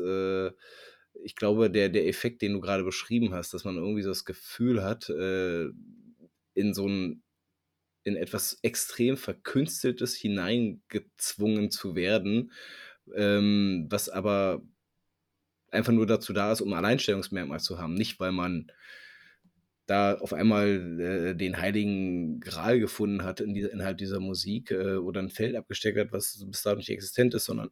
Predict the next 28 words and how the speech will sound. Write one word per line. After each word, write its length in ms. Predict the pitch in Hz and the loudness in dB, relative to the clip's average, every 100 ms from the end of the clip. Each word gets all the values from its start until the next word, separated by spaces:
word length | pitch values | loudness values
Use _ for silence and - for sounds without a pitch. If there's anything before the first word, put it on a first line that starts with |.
| - | 10
<clears throat> 400 | 214 233 147 98 | 12 12 12 6
einfach 220 | 101 107 | 0 0
nur, 400 | 101 113 117 - _ _ _ _ _ _ _ - | 4 8 8 6 _ _ _ _ _ _ _ -6
ja, 120 | 113 | -2
es 220 | 120 - | 0 0
gibt 140 | 127 117 | -2 -2
keine 180 | 107 87 | -2 -2
andere 160 | 101 | -2
Band, 180 | 95 95 | -2 -2
die 40 | - | -4
so 120 | - | -4
klingt, 320 | 101 90 - | -2 -2 -4
mehr 140 | 104 | -2
nicht. 240 | 101 - - - - - - _ - | 0 -2 -6 -18 -16 -16 -18 _ -6
Es 180 | - - | -4 -2
ist 440 | - 123 180 - | 4 6 6 -2
nicht 380 | - 98 - - _ | -4 -4 -4 -10 _
super 420 | - 92 117 117 107 | -8 -2 2 4 4
gut, 380 | 117 156 165 - | 4 2 0 -2
äh, 200 | 107 107 | 6 6
der 140 | 95 90 | 6 6
Hype 140 | 104 | 4
ist 80 | - | 4
eigentlich 200 | - 95 | -4 -2
bloß 200 | 101 104 | 0 0
da, 180 | 90 90 | 0 2
weil 160 | 80 85 | 0 0
sie 260 | 87 - | -2 -6